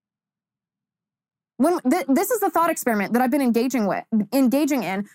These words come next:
the last couple days, because the same is true for migrants. Look at our southern border. The left claims that they, that they love migrants. They love illegal aliens. They love anybody who comes to the United States seeking a better life. And I'm not trying to demonize people who are coming to the United States to seek a better life.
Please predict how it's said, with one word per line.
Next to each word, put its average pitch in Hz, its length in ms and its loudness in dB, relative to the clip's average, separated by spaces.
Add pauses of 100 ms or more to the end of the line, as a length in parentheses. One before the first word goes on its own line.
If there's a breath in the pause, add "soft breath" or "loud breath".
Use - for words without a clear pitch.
(120)
the 262 100 2
last 247 260 0
couple 220 220 -2
days, 269 280 -2
because 262 180 0
the 269 100 0
same 330 200 -2
is 427 120 -4
true 262 160 0
for 311 120 -2
migrants. 294 520 -4 (300)
Look 330 160 2
at 392 80 2
our 370 80 4
southern 285 360 0
border. 247 300 0
The 240 100 0
left 311 260 0
claims 247 500 -4 (280 loud breath)
that 262 120 2
they, 269 180 0 (120)
that 240 200 0
they 285 120 2
love 277 360 2
migrants. 208 380 -2
They 262 100 2
love 302 260 2
illegal 277 360 2
aliens. 202 560 -4 (480)
They 302 120 4
love 311 240 2 (100)
anybody 311 400 2
who 240 80 2
comes 320 300 -2
to 320 60 0
the 294 60 0
United 269 220 0
States 277 220 -2
seeking 285 300 -2
a 254 40 2
better 233 240 0
life. - 400 -8 (1200)
And 226 100 2
I'm 240 80 2
not 330 120 0
trying 269 240 0
to 208 100 -2
demonize 202 300 -2
people 208 240 -2
who 226 80 2
are 190 80 -2
coming 196 200 -2
to 185 80 -8
the 202 60 -4
United 180 240 -2
States 190 240 -4
to - 80 -6
seek 190 160 -4
a 202 60 -2
better 175 220 -2
life. 196 280 -2